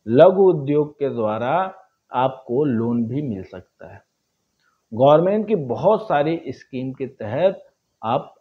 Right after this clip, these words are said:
applicable हो, ले सकते हो फायदे, जहाँ पे आपको बीस,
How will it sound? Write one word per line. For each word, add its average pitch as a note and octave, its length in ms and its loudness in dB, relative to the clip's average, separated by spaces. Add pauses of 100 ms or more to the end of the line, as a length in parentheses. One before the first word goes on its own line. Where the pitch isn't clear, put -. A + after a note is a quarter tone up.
applicable G2+ 600 -8
हो, F2 360 -10 (760)
ले A#2 160 0
सकते C3 380 -6
हो C3 120 -2
फायदे, C3 560 -6 (340)
जहाँ D3 280 4
पे A3 160 2
आपको D#3+ 760 0 (180)
बीस, F3 400 0